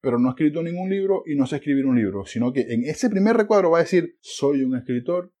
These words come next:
escribí un libro", porque transformé, con mis pensamientos, transformé mi realidad. Esta, he allí, querido, querida, la grandeza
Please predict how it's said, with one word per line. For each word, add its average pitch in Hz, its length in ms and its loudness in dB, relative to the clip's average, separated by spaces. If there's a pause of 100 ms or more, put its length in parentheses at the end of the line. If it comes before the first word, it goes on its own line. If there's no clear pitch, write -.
escribí 117 920 0
un 104 260 -4
libro", 92 480 -6 (140)
porque 110 360 -4
transformé, 113 1080 0 (200)
con 104 320 -6
mis 202 260 4
pensamientos, 180 1000 -2
transformé 120 880 -2
mi 127 220 6
realidad. 95 640 -4
Esta, 175 540 2 (120)
he 190 180 2
allí, 180 640 2
querido, 170 640 0
querida, 135 500 -2 (240)
la 135 240 0
grandeza 123 1200 0